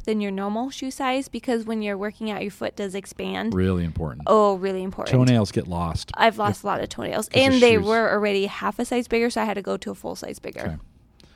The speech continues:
Speaker 2: Yeah, really
Speaker 1: Mm-hmm.
Speaker 2: important to,
Speaker 1: It
Speaker 2: to
Speaker 1: is.
Speaker 2: know your foot from that standpoint.
Speaker 1: Exactly. And if you, um, if your foot is,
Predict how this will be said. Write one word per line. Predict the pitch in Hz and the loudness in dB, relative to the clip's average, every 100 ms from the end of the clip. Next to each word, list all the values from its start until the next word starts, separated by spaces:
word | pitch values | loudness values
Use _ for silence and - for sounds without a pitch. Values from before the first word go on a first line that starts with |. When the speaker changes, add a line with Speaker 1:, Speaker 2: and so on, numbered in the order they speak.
| _ | _
Speaker 2:
Yeah, | - 90 | -6 -2
really | 87 98 | 2 4
Speaker 1:
Mm-hmm. | 101 | 2
Speaker 2:
important | 95 - 98 80 90 85 | 0 -2 -4 -4 -6 -10
to, | - 92 85 82 | -6 -4 -2 -2
Speaker 1:
It | 214 | -2
Speaker 2:
to | 208 90 90 | 0 0 0
Speaker 1:
is. | |
Speaker 2:
know | 101 101 | 0 0
your | 98 85 | 0 -2
foot | - - 92 71 | -8 -4 -4 -4
from | - 85 | -10 -8
that | 82 78 - | -8 -8 -10
standpoint. | - 82 | -4 -4
Speaker 1:
Exactly. | 214 208 156 214 202 - - - - - _ | -4 -4 -4 -4 -4 -8 -8 -8 -12 -20 _
And | 226 233 | 0 2
if | 226 220 - | 2 -2 -6
you, | 226 226 220 214 - | -4 -2 2 0 0
um, | 196 190 - | -4 -4 -6
if | 202 214 | -8 -8
your | 214 | -8
foot | - 214 - | -4 -4 -2
is, | 196 196 185 - | -4 -4 -6 -14